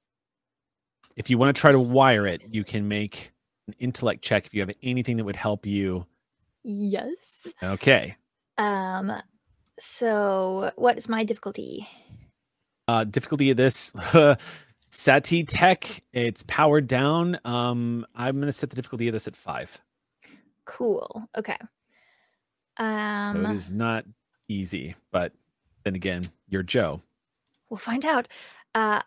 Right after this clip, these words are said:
Speaker 2: okay, so my tech toolkit is an
Speaker 1: Huh?
Speaker 2: asset on tech tasks.
Speaker 1: Okay.
Speaker 2: Um,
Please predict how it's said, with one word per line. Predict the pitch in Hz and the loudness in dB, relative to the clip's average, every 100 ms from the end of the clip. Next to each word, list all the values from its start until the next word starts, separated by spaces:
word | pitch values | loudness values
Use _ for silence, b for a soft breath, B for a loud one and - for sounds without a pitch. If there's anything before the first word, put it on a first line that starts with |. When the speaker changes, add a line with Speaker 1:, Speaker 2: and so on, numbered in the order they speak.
| - | -4
Speaker 2:
okay, | 226 196 | -2 -4
so | 190 226 208 | -2 0 0
my | 202 196 | 0 -2
tech | 208 285 294 - - _ _ - | -4 -4 -4 -8 -20 _ _ -10
toolkit | 277 285 349 - _ _ _ - | -8 -4 -6 -6 _ _ _ -6
is | 208 208 | -4 -2
an | 226 | -2
Speaker 1:
Huh? | |
Speaker 2:
asset | 208 - 214 | -2 -4 -4
on | 196 | -4
tech | - 226 - - - _ _ _ | -4 -4 -8 -20 -20 _ _ _
tasks. | - 208 277 - - - _ 101 | -4 -4 -4 -14 -20 -20 _ -4
Speaker 1:
Okay. | - 117 143 _ _ _ _ _ | -2 -2 -4 _ _ _ _ _
Speaker 2:
Um, | 214 196 185 185 185 190 | -6 -4 -6 -8 -8 -10